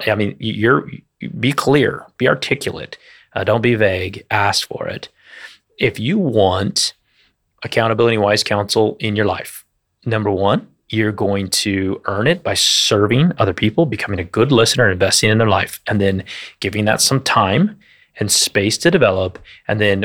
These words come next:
when appropriate, and you're gonna have to feel that out a little bit based on the, the growth in the relationship, you're gonna ask for it, and you're gonna be specific about what you're looking for,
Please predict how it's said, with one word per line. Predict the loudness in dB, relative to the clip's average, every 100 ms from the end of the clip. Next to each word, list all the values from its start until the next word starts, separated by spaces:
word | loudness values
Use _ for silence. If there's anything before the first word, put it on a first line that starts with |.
| -2
when | 0 0
appropriate, | 2 4 4 4 2
and | 2
you're | 0
gonna | 2
have | 0 2
to | 0 0 -8
feel | -6 0 4 4
that | 4 6
out | 6 4
a |
little | 4 2
bit | 0 0
based | 0 0 0
on | 0
the, | 0
the | 0 -2
growth | 0 0 0
in |
the | 2
relationship, | 4 2 0 -2 -2 -2 -4 -12 _ -20 -20 -20 _
you're | -4
gonna | 0 2
ask | 2 2 0 -2
for | -4 -6
it, | -8
and | -8
you're | -4
gonna | -2
be | -2
specific | -2 0 0 2 2 2 0
about | 0 0
what | 0
you're | -2
looking | -4 -6 -4
for, | 0 2